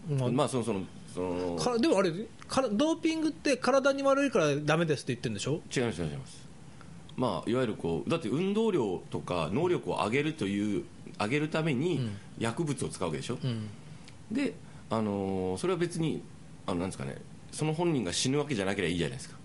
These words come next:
Speaker 2: ただ、
Speaker 1: うん。
Speaker 2: それは、い-、「ルール違反だよ」って。
Speaker 1: うん。
Speaker 2: 「ずるいぞ、お前」って。
Speaker 1: うん。
Speaker 2: で、でも、その基準って曖昧と思いますよ。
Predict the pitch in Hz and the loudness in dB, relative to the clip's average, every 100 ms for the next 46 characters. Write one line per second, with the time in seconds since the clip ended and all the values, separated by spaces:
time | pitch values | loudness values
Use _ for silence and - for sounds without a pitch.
0 | - - - 190 170 156 127 - - 175 | -14 -10 -2 0 0 -2 -4 -8 -2 2
1 | 185 90 - - - - 101 - 82 92 | 2 0 -6 -14 -14 -6 -6 -6 -4 0
2 | 110 147 180 104 87 90 - - 113 107 | 2 2 2 2 2 0 -6 -4 -4 -4
3 | 104 - - 87 147 139 95 87 90 - | -10 -14 -6 -2 0 2 2 2 0 -2
4 | - - 127 110 95 - - - - - | -12 -6 -4 -2 -6 -12 -16 -16 -16 -16
5 | - - - - 139 - - - 147 156 | -16 -16 -10 -2 0 0 -8 -6 -2 0
6 | 92 73 - - - - - - - 185 | 0 -4 -10 -16 -16 -16 -16 -8 -2 -2
7 | 170 - 160 185 185 160 127 135 127 123 | -2 -4 0 0 2 2 4 2 2 0
8 | 123 - | 0 -2